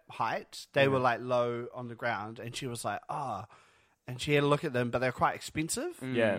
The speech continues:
Speaker 1: And I, and I just went, "I can make that."
Speaker 2: Mm.
Speaker 1: And then she was like, "Could you?" And I was like, "Yeah, for sure." So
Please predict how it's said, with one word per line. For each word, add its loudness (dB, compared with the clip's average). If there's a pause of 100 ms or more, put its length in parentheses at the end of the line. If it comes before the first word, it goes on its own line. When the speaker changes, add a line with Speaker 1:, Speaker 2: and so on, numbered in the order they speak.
Speaker 1:
And 6
I, 10 (220)
and 6
I 12
just 2
went, 0 (140)
"I 4
can 0
make 2
that." -2 (120)
Speaker 2:
Mm. -6 (340)
Speaker 1:
And 2
then 4
she -2
was 0
like, 2 (140)
"Could 0
you?" 4
And 2
I 4
was 4
like, 4
"Yeah, 0
for -8
sure." -2 (960)
So 6